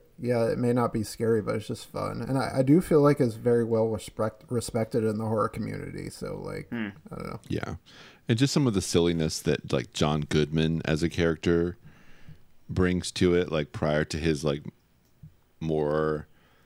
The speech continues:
Speaker 3: known comedic career in some sense. Like, he's certainly silly in this and had been silly before, but, uh,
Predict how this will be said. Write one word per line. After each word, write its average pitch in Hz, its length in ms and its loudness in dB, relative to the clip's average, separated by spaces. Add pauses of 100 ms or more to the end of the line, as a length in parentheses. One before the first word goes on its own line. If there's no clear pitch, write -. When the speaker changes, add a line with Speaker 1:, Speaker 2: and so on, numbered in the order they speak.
(380)
Speaker 3:
known 90 500 0
comedic 85 520 -2
career 90 500 0
in 87 160 -2
some 92 240 -2
sense. 90 340 -2
Like, 85 120 0
he's 98 200 -2
certainly 90 320 2
silly 85 440 0
in 87 100 0
this 85 280 0
and 82 140 -2
had 80 160 -2
been 76 140 -4
silly 80 200 0
before, 76 460 -2
but, 67 360 -2 (680)
uh, 69 340 0